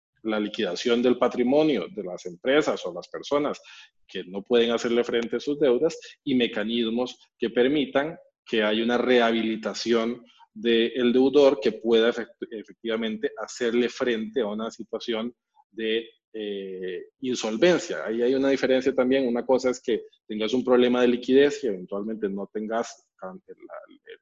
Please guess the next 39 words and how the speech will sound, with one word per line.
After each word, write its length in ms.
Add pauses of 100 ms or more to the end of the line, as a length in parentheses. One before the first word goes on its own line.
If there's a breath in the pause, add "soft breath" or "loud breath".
el 80
patrimonio 500
para 180
hacerle 280
frente 300
a 20
tus 200
obligaciones. 720 (300 loud breath)
Por 100
ejemplo, 240
tenés 280
un 100
montón 280
de 100
propiedades, 640
pero 180
no 100
tenés, 460 (300 soft breath)
eh, 520
el, 280
el, 400
el 140
efectivo 560
para 200
pagar, 380
¿no? 180 (260 loud breath)
Y 120
situaciones 640
de 80
insolvencia 800
patrimonial, 760
que 80
es 100
cuando 360
definitivamente 720
ni 120
tenés 380
el 200
patrimonio, 680